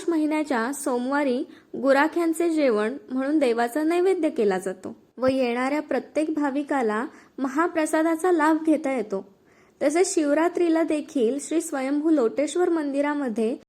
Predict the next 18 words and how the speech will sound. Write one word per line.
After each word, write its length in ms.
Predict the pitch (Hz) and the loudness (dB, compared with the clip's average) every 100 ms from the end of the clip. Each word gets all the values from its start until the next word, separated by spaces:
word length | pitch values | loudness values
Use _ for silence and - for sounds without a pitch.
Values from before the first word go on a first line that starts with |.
| _ | _
शिवरात्रीचा 800 | - 294 285 330 330 339 320 339 | -4 0 2 0 0 -2 0 0
उत्सव 460 | 302 - 269 240 269 | -2 -2 0 0 0
मोठ्या 420 | 269 254 - 359 | -2 -4 -2 0
उत्साहात 460 | 320 - - 294 330 | 0 -2 -2 0 0
साजरा 460 | - 285 226 247 | -2 -2 0 -2
केला 280 | 277 269 262 | -2 -2 0
जातो. 440 | 269 262 196 - - - - _ - | 0 -2 -2 -6 -12 -20 -20 _ -4
तसेच 260 | 302 330 | 0 0
महिलांचा 580 | 339 311 294 320 359 359 | 2 2 2 2 2 2
देखील 440 | 285 262 269 233 254 | 0 0 0 0 0
हळदी 320 | 262 262 254 320 | 0 0 0 0
कुंकू 360 | 320 302 311 | 0 0 -2
कार्यक्रम 480 | 294 269 240 254 294 | -2 -2 -4 -4 -4
साजरा 440 | 311 294 220 233 | -2 -2 -2 -2
केला 280 | 269 277 254 | -2 -2 -2
जातो. 380 | 254 214 208 196 - _ _ | -2 -4 -4 -8 -10 _ _
सदर 400 | - - 285 320 | -6 -2 2 2
पाषाण 600 | 349 339 254 254 220 220 | 2 0 -2 -4 -4 -4